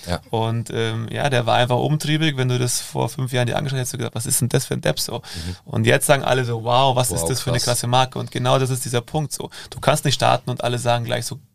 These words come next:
Speaker 2: was ist für ein geiler Typ? Du
Speaker 1: Ja.
Speaker 2: musst erst mal zeigen, du musst Reichweite aufbauen, du musst deine Influencer bekommen und da bist du jetzt ja mittendrin.
Speaker 1: Richtig.
Speaker 2: Und deshalb auch so spannend, dass du heute da bist und auch über Enzo Escobar,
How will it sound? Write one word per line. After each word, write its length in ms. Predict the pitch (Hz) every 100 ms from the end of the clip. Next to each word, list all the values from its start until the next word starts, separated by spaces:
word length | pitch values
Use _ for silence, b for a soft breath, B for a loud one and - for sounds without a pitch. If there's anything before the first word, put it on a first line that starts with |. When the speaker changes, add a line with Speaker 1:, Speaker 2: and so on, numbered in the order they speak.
| _ -
Speaker 2:
was 140 | 120
ist 120 | 127
für 80 | 131
ein 60 | 120
geiler 180 | 113
Typ? 240 | - 175 151 b b b b
Du 60 | -
Speaker 1:
Ja. 80 | 85
Speaker 2:
musst 120 | 123
erst 200 | 135 123
mal 160 | 127 127
zeigen, 320 | 147 156 127
du 60 |
musst 200 | 123 123
Reichweite 420 | 123 135 127 120 131
aufbauen, 240 | 127 123
du 40 | 120
musst 220 | 120 -
deine 180 | 123 135
Influencer 440 | 139 131 127 120
bekommen 360 | 120 - 120 117
und 160 | 123 - B B B
da 160 | - 123
bist 240 | 127 131
du 60 | 131
jetzt 140 | 131 -
ja 80 |
mittendrin. 580 | 120 117 - 110 120 147 - B B B
Speaker 1:
Richtig. 160 | 113 -
Speaker 2:
Und 40 |
deshalb 220 | 120 123 -
auch 180 | 120
so 140 | 117 120
spannend, 480 | - 120 123 123 113
dass 120 | 113
du 120 | -
heute 320 | 120 113 117
da 240 | 110 110 123
bist 200 | 131 -
und 120 | 117
auch 140 | 117
über 200 | 120 110
Enzo 220 | - 123 -
Escobar, 580 | - - - 110 123